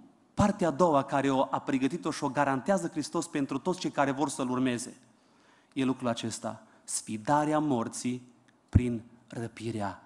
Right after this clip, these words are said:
bisericii. Frații mei, nu sunt ideile mele, nu sunt principiile mele, sunt cuvintele lui Dumnezeu. Uitați ce spune cuvântul Domnului în versetul cincizeci și unu din același capitol. „Iată, vă spun o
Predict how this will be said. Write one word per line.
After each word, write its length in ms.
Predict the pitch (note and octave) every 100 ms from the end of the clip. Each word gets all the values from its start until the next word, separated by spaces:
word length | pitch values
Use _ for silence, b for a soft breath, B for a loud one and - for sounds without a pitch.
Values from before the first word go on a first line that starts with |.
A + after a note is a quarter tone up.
| -
bisericii. 600 | - - D#3+ D3+ - - - _ _ _ _ _ b b b
Frații 260 | b F3 F#3
mei, 400 | D3 C3 - - - _ b b b b b
nu 140 | - D#3
sunt 280 | - C3
ideile 420 | A#2 G#2+ C3+ C3+ C3
mele, 260 | B2+ B2+
nu 100 | B2
sunt 240 | C3+ C#3 A#2+
principiile 520 | A2+ A2 G#2+ B2 A2+
mele, 220 | A2+ G#2+
sunt 240 | G#2 A#2
cuvintele 420 | A2 A2+ C3+ A#2+ A2+
lui 100 | G#2+
Dumnezeu. 360 | G#2+ G#2 G#2+
Uitați 300 | A2+ A#2+ F3+
ce 100 | -
spune 260 | C#3+ D#3 C3+
cuvântul 300 | C3+ C3+ B2+
Domnului 420 | B2+ C3 B2+ A2+ - - _ _ _ -
în 100 | D3+
versetul 280 | B2 A#2+ C3
cincizeci 340 | A#2 D#3 A#2+
și 120 | A2+ B2+
unu 100 | A#2+
din 100 | G#2+
același 300 | G#2+ A2+ -
capitol. 420 | A2 G#2+ G#2 G#2 - B B B B -
„Iată, 760 | G#2+ C#3+ E3 - F#3+ F3+ F3+ - - -
vă 200 | A2+ B2
spun 640 | - - D3 D3+ D3 B2+ - - - _ _ _
o 100 | -